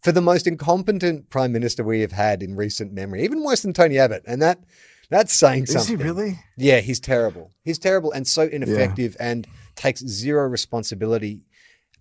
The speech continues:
Speaker 1: It's just, it's, he's so embarrassing. In, in a, in a time from bushfires to the pandemic when we needed strong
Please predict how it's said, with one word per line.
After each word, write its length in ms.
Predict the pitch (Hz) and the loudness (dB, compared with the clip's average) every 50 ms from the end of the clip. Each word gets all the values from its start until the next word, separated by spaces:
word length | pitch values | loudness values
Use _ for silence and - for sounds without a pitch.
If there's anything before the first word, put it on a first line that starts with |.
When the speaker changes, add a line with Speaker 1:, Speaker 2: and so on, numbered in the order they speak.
| _ _ _ | _ _ _
Speaker 1:
It's 380 | - 160 - - - - - - | -10 -6 -4 -4 -4 -4 -4 -4
just, 360 | - 202 180 - - _ - _ _ _ _ _ _ _ _ _ - - - | -2 -2 -2 -2 -4 _ -14 _ _ _ _ _ _ _ _ _ -18 -4 -4
it's, 200 | 151 - - 170 170 _ - | -4 -2 -2 -6 -6 _ -8
he's 220 | 135 131 147 - | -10 -8 -4 -2
so 260 | - - - 170 170 | -2 0 2 0 0
embarrassing. 640 | 151 147 135 - 120 110 110 156 160 - 127 117 131 | 0 -4 -2 0 0 0 0 -2 -4 -4 -6 -6 -6
In, 120 | 147 156 - _ 156 - _ - - | -6 -8 -8 _ -20 -20 _ -12 -6
in 200 | 180 185 170 170 | -4 -2 -2 -2
a, 80 | 165 165 | -2 -2
in 120 | 170 165 170 | -4 -4 -4
a 60 | 160 | -4
time 560 | 160 - - 175 180 196 214 233 240 220 180 _ - - | -4 -6 -6 -4 -4 -2 -2 -2 -2 -4 -10 _ -20 -20
from 200 | - - 135 127 | -10 -8 -8 -6
bushfires 580 | 123 190 190 - - - 170 160 160 151 135 - | -4 -4 -6 -4 -4 -2 -2 0 0 0 -2 -4
to 40 | - | -8
the 80 | 131 120 | -10 -8
pandemic 600 | - 127 117 113 107 104 107 104 98 95 - - | -6 -4 -4 -4 -2 -2 -2 -2 -4 -8 -4 -4
when 140 | 113 107 107 | -4 -2 -2
we 120 | 107 107 | -2 -2
needed 360 | 104 110 107 107 98 104 90 | -2 -2 -2 -2 -2 -2 -2
strong 600 | - - - - 120 117 113 113 117 117 117 113 | -2 -4 -2 -2 0 2 4 2 2 0 -2 -8